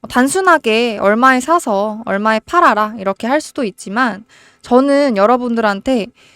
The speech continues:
왜 이 종목을 잡아야 되는지, 어떤 타이밍에서 진입을 해야 되는지 이 판단 기준까지 전부 알려드릴 겁니다. 이 주식이라는 건요, 감정이 개입이 되는 순간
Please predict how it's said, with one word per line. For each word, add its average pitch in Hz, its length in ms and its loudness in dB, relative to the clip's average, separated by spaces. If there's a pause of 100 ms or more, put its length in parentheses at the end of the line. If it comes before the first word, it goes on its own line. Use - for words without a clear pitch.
(140)
왜 294 320 6
이 247 220 -2
종목을 214 480 -2
잡아야 214 420 2
되는지, 180 520 -10 (100)
어떤 320 440 0
타이밍에서 294 840 0
진입을 214 500 -4
해야 320 180 4
되는지 196 500 -8 (420)
이 196 80 -8
판단 339 500 -2
기준까지 220 920 -4
전부 214 500 -4
알려드릴 196 540 -2
겁니다. 185 500 -8 (680)
이 208 80 -10
주식이라는 277 840 0
건요, 208 500 -6 (300)
감정이 320 640 0
개입이 208 360 -2
되는 180 300 -8
순간 220 520 -6